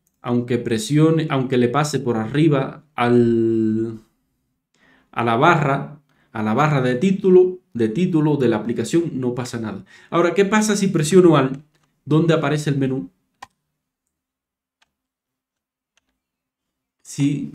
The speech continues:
ah, me aparece aquí en esta área de aquí. Realmente a mí no me gusta mucho, eh, tener este menú por allá y este menú y el menú y la aplicación por acá.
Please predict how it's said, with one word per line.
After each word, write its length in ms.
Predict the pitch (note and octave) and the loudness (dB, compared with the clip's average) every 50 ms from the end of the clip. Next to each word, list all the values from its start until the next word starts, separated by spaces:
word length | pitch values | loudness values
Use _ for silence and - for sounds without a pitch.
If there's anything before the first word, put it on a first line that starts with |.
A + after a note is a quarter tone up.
| - | -12
ah, 440 | - A2+ A#2 A#2 B2+ C#3 C#3+ C3+ B2+ B2 | -6 -4 -2 -2 -2 -2 -2 -4 -4 -4
me 80 | A#2+ A#2 | -4 -4
aparece 580 | A2 - A2+ A2 C3 C3+ C3+ - - - - - | -4 -4 -4 -4 -4 -4 -4 -6 -10 -12 -10 -10
aquí 520 | - A2 A2 A2 - D3+ E3 E3+ D#3+ - - | -8 -8 -8 -8 -6 -6 -6 -6 -6 -8 -10
en 180 | - B2 A#2+ B2 | -8 -6 -4 -4
esta 420 | B2+ B2 A#2+ - - B2+ A2+ A2+ | -6 -8 -10 -12 -10 -8 -6 -6
área 200 | A#2 B2 A#2+ A2 A2 | -4 -4 -4 -4 -6
de 100 | G#2+ G2 | -8 -12
aquí. 220 | - - - _ _ _ _ _ _ _ _ _ _ - - _ _ _ | -14 -18 -20 _ _ _ _ _ _ _ _ _ _ -20 -20 _ _ _
Realmente 500 | - A#2 B2+ C#3 D3+ F#3+ C#4 D4+ C#4 - | -6 -4 -2 -2 0 0 0 0 -2 -2
a 40 | - | -2
mí 120 | D#3 E3+ F#3 | 0 2 2
no 100 | F3+ D3+ | 2 2
me 120 | C#3+ C3 | 2 0
gusta 320 | A#2+ C#3 D3+ - - C3 | -2 -2 -4 -6 -4 -2
mucho, 480 | B2+ D3 E3+ F#3 F3+ - C#3 C3 B2 B2 - - _ _ _ _ _ | 0 2 2 2 2 2 -2 -2 -4 -4 -8 -18 _ _ _ _ _
eh, 300 | - A#2+ A#2+ A#2+ A#2 A2+ A2+ | -6 -2 0 0 0 0 -2
tener 300 | B2 B2+ C#3 C#3+ D3+ D#3+ | -2 -2 0 0 0 0
este 260 | D#3+ D#3 D#3+ D3 C3 | 0 -2 -4 -6 -4
menú 320 | A#2+ B2 C3+ D3+ D#3 D3+ | -4 -2 -2 -2 -2 -4
por 160 | D#3 C#3 C3 | -4 -4 -2
allá 520 | A#2+ A#2+ B2 D#3 F3+ F#3+ F#3+ F#3+ F#3 - - - | 0 0 0 2 2 2 2 0 -2 -4 -8 -8
y 140 | A#2+ C#3+ | -4 -4
este 240 | D3+ D3 D3 - C#3 | -2 -2 -2 -2 -2
menú 380 | C3+ C3+ C3+ C#3 D3+ D#3 D#3 D#3 - | 0 0 2 2 2 2 2 0 -2
y 140 | C#3 C3 | -2 0
el 140 | C3 B2 A#2+ | 0 0 0
menú 360 | B2 B2 B2 C3+ C#3+ D3 D3 | 0 0 0 2 2 2 2
y 80 | C#3 B2+ | 2 2
la 100 | B2 B2 | 2 0
aplicación 600 | A#2 A#2+ B2 A#2 A2 A#2+ A2+ - - C#3+ C#3 B2+ | 0 -2 -2 -2 -2 -4 -4 -4 -4 -4 -4 -4
por 140 | - B2 A#2+ | -4 -4 -4
acá. 340 | A2 A2 B2 A2 G2 - | -4 -4 -4 -6 -6 -8